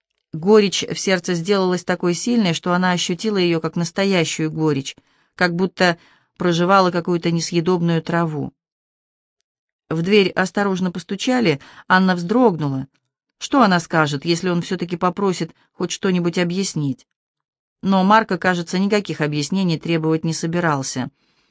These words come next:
«Вот эти тетради», — сказал он, стоя на пороге. «Я оставлю здесь, на столике.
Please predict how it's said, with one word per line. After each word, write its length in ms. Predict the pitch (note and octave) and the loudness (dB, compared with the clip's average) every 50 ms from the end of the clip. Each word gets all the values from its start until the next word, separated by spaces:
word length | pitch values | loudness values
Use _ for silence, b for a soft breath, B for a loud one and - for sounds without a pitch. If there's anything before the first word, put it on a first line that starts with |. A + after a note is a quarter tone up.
| b b b | b b b
«Вот 320 | F#3+ F#3+ A3+ A#3+ A#3+ A#3+ | -2 2 4 4 4 4
эти 180 | A3+ G#3+ - A3 | 2 0 0 -2
тетради», — 520 | G#3+ A#3+ A3 - G3+ F#3+ E3 D3 C#3 C3 C3 | -4 -4 -4 -2 0 0 2 2 0 -2 -4
сказал 400 | C3+ - - D3+ D3 D3 D3+ D3 | -6 -6 -4 -2 0 0 2 2
он, 120 | D3 D3 C#3 | 2 0 -2
стоя 300 | - - E3 D#3+ D3+ D3 | -2 0 0 2 2 2
на 120 | D3+ D3 | 0 -2
пороге. 520 | - E3 E3 D#3+ D3 C#3+ C3 B2 C3 C3+ b b b b b b | -2 -2 -2 -2 -2 -4 -4 -6 -8 -10 b b b b b b
«Я 220 | - G#3 A#3 A#3+ | 0 2 4 4
оставлю 380 | A3+ - - G#3 G3+ G3+ G3+ G3 | 4 2 0 -2 -2 0 0 -2
здесь, 340 | F3+ E3 D#3 D#3 D#3+ D#3+ - | -4 -2 -2 0 0 0 -2
на 100 | F3 F3 | -4 -4
столике. 580 | - - - C#3+ C3+ C3 C3+ - - C#3 C#3 | -6 -6 -8 -6 -6 -6 -6 -8 -10 -12 -12